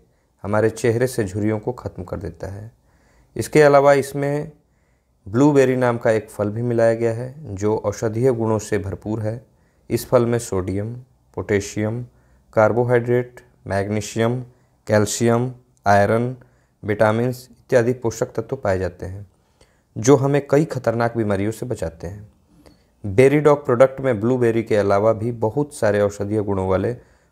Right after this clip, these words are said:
फल मिलाए गए हैं। आइए देखते हैं कौन-कौन से। बेरीडॉक प्रोडक्ट के कंपोजिशन के नाम हैं ब्लूबेरी, आंवला, एलोवेरा, एप्पल, कोकम, लीची, असाई बेरी, चेरी, नोनी, कीवी, लेमन,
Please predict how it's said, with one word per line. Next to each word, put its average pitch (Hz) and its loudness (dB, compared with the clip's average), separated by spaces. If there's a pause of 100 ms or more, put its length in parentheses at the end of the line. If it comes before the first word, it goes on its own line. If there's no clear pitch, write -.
फल 135 2
मिलाए 98 2
गए 90 -6
हैं। 92 -14 (720)
आइए 131 4
देखते 127 0
हैं 131 0
कौन-कौन 98 0
से। 98 -12
बेरीडॉक 135 2
प्रोडक्ट 135 -2
के 139 -8
कंपोजिशन 113 -4
के 123 -2
नाम 113 -2
हैं 127 -10
ब्लूबेरी, 113 2 (380)
आंवला, 104 -2
एलोवेरा, 98 0 (340)
एप्पल, 107 -2 (460)
कोकम, 110 -2 (460)
लीची, 117 -2
असाई 107 2
बेरी, 113 2
चेरी, 110 -2
नोनी, 104 -4 (440)
कीवी, 127 0 (420)
लेमन, 117 2